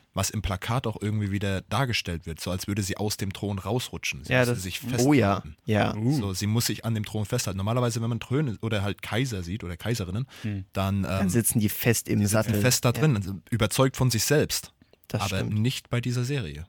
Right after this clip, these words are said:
Speaker 2: Ja,
Speaker 3: Hm.
Speaker 2: das stimmt. Und sie hadert ja auch, äh, relativ lange damit, ob sie dessen überhaupt gewachsen ist.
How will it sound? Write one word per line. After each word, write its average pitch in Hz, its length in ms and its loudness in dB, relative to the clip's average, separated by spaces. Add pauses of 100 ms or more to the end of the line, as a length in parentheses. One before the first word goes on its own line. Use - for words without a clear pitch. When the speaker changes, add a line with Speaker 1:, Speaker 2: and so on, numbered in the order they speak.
Speaker 2:
Ja, 123 140 6
Speaker 3:
Hm. 107 200 -2
Speaker 2:
das 120 160 -2
stimmt. - 340 -2 (680)
Und 127 240 10
sie 120 220 6
hadert 147 360 4
ja 98 160 4
auch, - 300 -2 (200)
äh, - 120 0
relativ 110 640 4
lange 107 300 4
damit, 117 400 4
ob 110 200 4
sie - 160 0
dessen 117 280 2
überhaupt 107 480 2
gewachsen 113 540 2
ist. 151 220 0